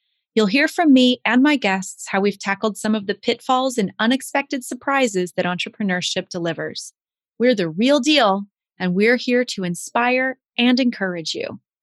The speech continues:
Let's dive in. Hi, everyone. Thanks for tuning in today for a new episode of Entrepreneur Mindset Reset. In today's episode, I'm very excited to speak with Caleb Kaufman of Lancashire Hemp in Lancaster County, Pennsylvania.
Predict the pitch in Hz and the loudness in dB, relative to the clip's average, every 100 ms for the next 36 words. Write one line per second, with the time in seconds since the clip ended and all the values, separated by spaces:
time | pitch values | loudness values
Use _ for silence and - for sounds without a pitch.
0 | _ _ _ 196 240 254 - 156 196 196 | _ _ _ -2 -2 -2 -8 -6 -2 0
1 | 196 175 160 - _ _ _ _ _ _ | 0 -2 -4 -10 _ _ _ _ _ _
2 | - 254 254 254 262 262 269 277 285 - | -2 2 2 2 0 -2 -2 -4 -6 -8
3 | 254 - 240 226 226 226 233 240 254 269 | -8 -4 0 0 -2 -4 -2 0 0 -2
4 | 180 175 180 214 285 277 262 285 - 311 | -4 -4 -2 0 2 2 0 -6 -4 -2
5 | 247 180 - 220 262 262 220 196 196 196 | -2 -6 -2 -2 -4 -8 -6 -4 -6 -6
6 | 190 185 175 196 185 175 170 - 156 - | -6 -6 -4 -2 -2 -2 -6 -4 -4 -4
7 | - - _ - - - 175 - 220 254 | -8 -16 _ -20 -20 -10 -8 -2 0 2
8 | 262 254 269 269 269 269 262 269 254 277 | 2 0 -2 0 0 2 0 0 2 0
9 | 294 277 - 208 185 185 - - 190 185 | 0 -2 -2 -2 -2 -6 -10 -4 -2 -2
10 | 196 - - 208 269 269 214 190 - 185 | -4 -8 -2 2 2 2 0 -2 -4 -8
11 | 190 - 190 185 190 190 233 294 285 208 | -8 -8 -8 -6 -6 -6 -4 -2 -2 -4
12 | 185 - 202 185 180 175 208 202 - - | -6 -8 -10 -6 -6 -6 -10 -10 -12 -12
13 | 185 175 165 175 - 160 165 160 - - | -10 -10 -10 -10 -10 -8 -8 -8 -10 -12